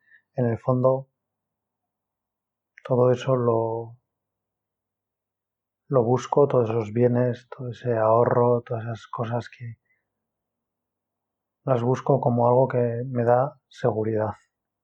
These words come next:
como algo que me saca de la incertidumbre.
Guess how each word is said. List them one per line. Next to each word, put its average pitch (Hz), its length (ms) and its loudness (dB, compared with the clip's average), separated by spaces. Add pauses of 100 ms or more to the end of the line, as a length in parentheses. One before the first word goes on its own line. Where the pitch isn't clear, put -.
(2250)
como 120 260 2
algo 127 320 4
que 117 580 -4 (800)
me 120 140 -4
saca 120 280 4
de 127 80 4
la 117 180 2
incertidumbre. 117 960 -4